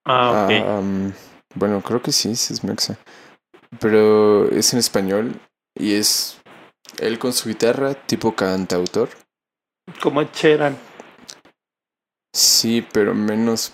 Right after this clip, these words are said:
Speaker 2: pop. Más balada, te digo. Pero digamos que sus letras
Speaker 1: Ajá.
Speaker 2: son como más, yo diría más sinceras. O sea, es como una jerga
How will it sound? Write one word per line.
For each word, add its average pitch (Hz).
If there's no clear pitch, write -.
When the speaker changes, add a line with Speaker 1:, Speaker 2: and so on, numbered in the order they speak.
Speaker 2:
pop. 101
Más 101
balada, 95
te -
digo. 92
Pero 101
digamos 107
que 120
sus -
letras 117
Speaker 1:
Ajá. 135
Speaker 2:
son 110
como 113
más, 104
yo 127
diría 113
más 104
sinceras. 95
O 110
sea, 113
es 110
como 120
una 117
jerga 104